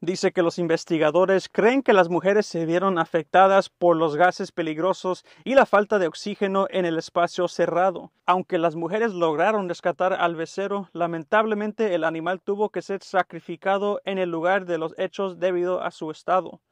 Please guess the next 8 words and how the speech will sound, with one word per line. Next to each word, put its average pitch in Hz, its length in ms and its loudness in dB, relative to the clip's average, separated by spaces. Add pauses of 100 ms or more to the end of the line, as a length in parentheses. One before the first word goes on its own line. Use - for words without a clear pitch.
(240)
Los 165 200 -4
servicios 226 540 -6
para 170 320 2
animales 175 520 -4
del 165 160 -4
condado 170 480 -4
de 160 160 -4
Merced 170 460 -8